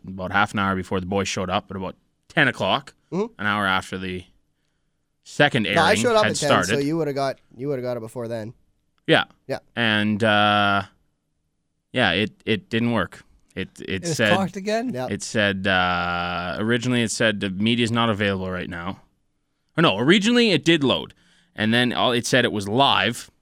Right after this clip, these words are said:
Speaker 1: and all it was displaying was the W W E Network logo. So I'm thinking, "Okay, they're doing a, a, a post show."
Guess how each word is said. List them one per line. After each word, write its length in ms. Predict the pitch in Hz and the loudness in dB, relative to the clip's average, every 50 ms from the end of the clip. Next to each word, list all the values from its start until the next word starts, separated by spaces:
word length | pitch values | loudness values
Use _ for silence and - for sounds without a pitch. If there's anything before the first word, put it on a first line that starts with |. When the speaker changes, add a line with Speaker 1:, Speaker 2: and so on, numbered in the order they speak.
| _ _ _ | _ _ _
Speaker 1:
and 140 | - 107 101 | -6 -4 -2
all 220 | 76 107 127 135 143 | 0 0 2 2 2
it 80 | 139 - | 0 0
was 160 | 131 123 110 | -2 -2 -2
displaying 520 | 110 120 - - - 131 127 120 110 104 | -4 -6 -6 -4 -2 0 0 0 0 0
was 160 | 101 98 92 | -2 -4 -4
the 80 | 98 107 | -6 -2
W 240 | 104 113 113 117 120 | 0 0 2 2 2
W 260 | 110 107 107 110 107 | 0 0 2 2 2
E 80 | 104 101 | 2 2
Network 400 | 98 113 127 - - 123 - - | 0 0 0 0 -2 -4 -2 0
logo. 420 | 117 123 127 110 90 80 - - _ _ _ _ _ _ _ _ _ _ _ | 0 2 2 2 0 -6 -14 -18 _ _ _ _ _ _ _ _ _ _ _
So 160 | - - 143 - | -2 0 0 2
I'm 260 | - 135 175 196 185 | 4 6 6 6 4
thinking, 340 | - 170 139 113 123 135 143 - - | 4 2 2 2 2 0 0 2 6
"Okay, 420 | 285 285 233 - - 120 120 139 | 6 6 6 4 4 2 4 4
they're 160 | 143 160 170 | 4 4 2
doing 260 | 147 135 143 135 139 151 | 2 2 2 2 2 0
a, 80 | 143 - _ _ | 0 -4 _ _
a, 300 | - 156 135 123 135 131 - | 2 4 4 4 4 2 0
a 60 | 160 | 0
post 300 | 151 - 175 262 262 - | 4 6 6 6 6 4
show." 340 | - - 165 90 - - - | 2 4 2 2 2 -2 -8